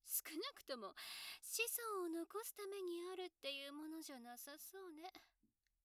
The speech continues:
ほら、追っ立ててみなさいな。跳ねて。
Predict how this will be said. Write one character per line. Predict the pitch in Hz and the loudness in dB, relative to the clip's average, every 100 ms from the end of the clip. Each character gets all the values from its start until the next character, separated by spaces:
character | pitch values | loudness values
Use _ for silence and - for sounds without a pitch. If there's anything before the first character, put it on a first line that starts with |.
| _ _ | _ _
ほ | 220 226 | -4 -2
ら、 | 190 - - - - - - - _ _ | -2 -6 -16 -14 -12 -12 -14 -18 _ _
追 | - 359 | 0 2
っ | |
立 | - 415 | 2 -2
て | 392 | -2
て | 339 | -2
み | 311 | -2
な | 330 | -2
さ | 330 359 370 | -2 -4 -6
い | |
な。 | 330 214 180 - _ _ _ _ _ _ | -4 -2 -4 -6 _ _ _ _ _ _
跳 | - 339 | 4 6
ね | 247 | 6
て。 | 233 196 | 0 -2